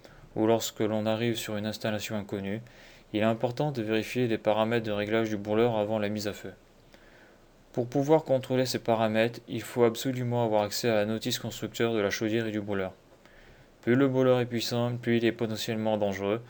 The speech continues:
Un mauvais réglage de la cam d'allumage peut, à la mise à feu, créer une surpression dans la chaudière et faire tomber le carnot du conduit de cheminée, voire la cheminée ou pire.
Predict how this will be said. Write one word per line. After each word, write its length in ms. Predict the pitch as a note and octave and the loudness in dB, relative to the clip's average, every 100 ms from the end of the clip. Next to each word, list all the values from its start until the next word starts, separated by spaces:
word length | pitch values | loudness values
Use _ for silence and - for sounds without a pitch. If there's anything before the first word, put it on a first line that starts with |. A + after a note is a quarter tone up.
| - - - | -18 -18 -12
Un 100 | G#2 | -2
mauvais 260 | A2+ A#2 | 2 4
réglage 400 | A#2+ A#2 A#2 A#2 | 4 6 8 6
de 40 | A2+ | 6
la 120 | G#2 | 2
cam 180 | A2+ A2 | 4 2
d'allumage 580 | G#2 G#2 G2+ G#2+ A#2+ - | 2 2 2 2 2 -2
peut, 200 | B2 A#2+ | 0 4
à 40 | |
la 120 | G#2+ | 4
mise 240 | G#2 G#2+ G#2+ | 2 -2 -4
à 80 | G#2 | -4
feu, 260 | - A#2 | -2 -2
créer 240 | A#2+ A#2 G#2+ | -2 0 -2
une 80 | |
surpression 640 | G2+ A#2+ - A2 - A#2 G#2+ | -2 -10 -8 -6 -6 -6 -6
dans 100 | G2+ | -4
la 120 | F#2+ | -2
chaudière 420 | - G#2 G#2 A2 A#2+ - - - - - - | 0 0 0 0 -4 -20 -20 -20 -20 -18 -12
et 80 | |
faire 260 | G2 - A2+ | -8 -4 -4
tomber 280 | A#2 A2 A2+ | -2 2 2
le 100 | A2 | 2
carnot 440 | - G#2 G#2 A2+ A#2+ - - | 0 -2 -2 -4 -6 -16 -16
du 140 | A2+ | -10
conduit 260 | - G#2+ A2 | -6 -2 -2
de 60 | |
cheminée, 500 | - G#2 G2+ G2 G2+ G#2 - - - - _ _ | -2 -4 -4 -2 -4 -6 -18 -20 -20 -20 _ _
voire 140 | A2 A2+ | 4 4
la 120 | A2+ | 4
cheminée 520 | - A2 A2 A#2 B2 | 0 -2 -2 -2 -2
ou 100 | C3 | -4
pire. 300 | A#2 G#2+ G2 | -6 -4 -4